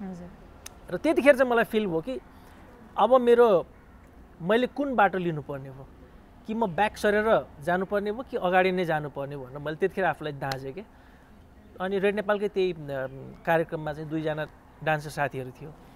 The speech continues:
Speaker 2: अनि गिटार बजाउने साथी पछाडि थियो। सिम्पल एउटा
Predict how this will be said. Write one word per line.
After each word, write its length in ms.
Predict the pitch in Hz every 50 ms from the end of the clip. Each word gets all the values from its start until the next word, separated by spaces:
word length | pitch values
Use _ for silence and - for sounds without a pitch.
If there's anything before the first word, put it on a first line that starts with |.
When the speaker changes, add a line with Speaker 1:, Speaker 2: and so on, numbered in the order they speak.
| - - -
Speaker 2:
अनि 160 | - 147 143 139
गिटार 280 | 131 151 147 - 151
बजाउने 320 | 143 143 147 139 147 143 139
साथी 260 | - 147 135 135 139
पछाडि 380 | - 147 135 - 135 131 131
थियो। 160 | 127 - 156 160
सिम्पल 380 | - 294 320 320 - 320 294
एउटा 340 | 285 294 294 294 277 247